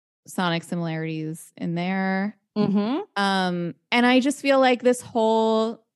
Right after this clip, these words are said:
Speaker 1: this whole, 'cause Taylor didn't start, like, totally, Taylor started country. Avril was gonna be country, but it wasn't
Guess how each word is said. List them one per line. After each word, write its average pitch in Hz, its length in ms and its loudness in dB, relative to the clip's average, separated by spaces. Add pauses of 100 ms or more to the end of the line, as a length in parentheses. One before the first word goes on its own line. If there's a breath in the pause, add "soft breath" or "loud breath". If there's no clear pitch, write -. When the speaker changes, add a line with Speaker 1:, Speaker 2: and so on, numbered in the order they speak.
(200)
Speaker 1:
this 208 220 -8
whole, 214 440 2
'cause 262 180 0
Taylor 277 340 0
didn't 247 200 0
start, 202 280 -2
like, 196 140 -4
totally, 196 320 -6
Taylor 240 340 0
started 202 340 0
country. 185 500 -2
Avril 190 340 2
was 254 120 0
gonna 196 280 0
be 180 100 -6
country, 175 500 -6
but 170 140 -4
it - 80 -4
wasn't 160 580 -4